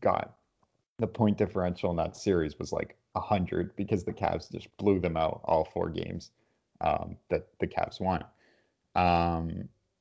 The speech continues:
so I get why Casey's salty, but at the same time, um, like, it, it just, the comment didn't make any sense. Like, you're talking about how Toronto hasn't,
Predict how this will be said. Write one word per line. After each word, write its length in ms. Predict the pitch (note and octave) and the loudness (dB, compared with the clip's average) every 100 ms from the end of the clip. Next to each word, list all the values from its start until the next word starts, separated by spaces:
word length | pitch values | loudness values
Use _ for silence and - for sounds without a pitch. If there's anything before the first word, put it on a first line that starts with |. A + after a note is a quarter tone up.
| _ | _
so 340 | - - G2+ - - | -6 -2 -2 -4 -2
I 120 | C3 | 2
get 180 | C3 A#2 | 4 4
why 180 | F#2 F2+ | 4 2
Casey's 440 | - G2+ - G2 | 0 -2 -2 -4
salty, 340 | - A2 B2 C#3 | 0 0 0 -2
but 420 | B2 F#2+ - - _ _ _ - | 4 4 4 -6 _ _ _ -6
at 140 | F2+ | -4
the 80 | G2+ | -4
same 300 | - G2+ F#2 | 0 -2 0
time, 320 | G2+ F#2+ F#2 | 0 0 0
um, 480 | D#2+ D#2 D2+ D2+ D2+ _ _ _ _ | 0 0 -2 -6 -10 _ _ _ _
like, 420 | F2 E2 E2+ - - _ _ _ | 2 2 2 -8 -20 _ _ _
it, 240 | D2 E2+ | -8 -4
it 140 | D3 C3+ | -4 -2
just, 220 | D#3+ - - - | -4 -4 -6 -4
the 80 | |
comment 380 | B2+ D#3 D#3+ D3+ | 0 0 2 2
didn't 200 | C3+ B2+ | 2 4
make 200 | A2 A2+ | 2 2
any 180 | A#2+ F#2+ | 2 0
sense. 460 | - G#2+ A2 - G2 | 0 0 0 -2 -2
Like, 340 | F#2+ F2 - _ _ _ | -2 -2 -10 _ _ _
you're 240 | G2+ G2+ F#2 _ - | 2 2 2 _ -2
talking 380 | A#2 A#2+ B2+ A2+ | 0 2 0 2
about 300 | G#2 F#2+ G2+ | 2 2 0
how 480 | F2 F2 F2 - - _ | 2 2 0 -6 -12 _
Toronto 640 | A2 F2+ F2+ F#2 F2 E2+ - _ | 2 4 6 4 0 -4 -10 _
hasn't, 440 | G2+ F2+ E2+ E2+ | 0 0 0 -6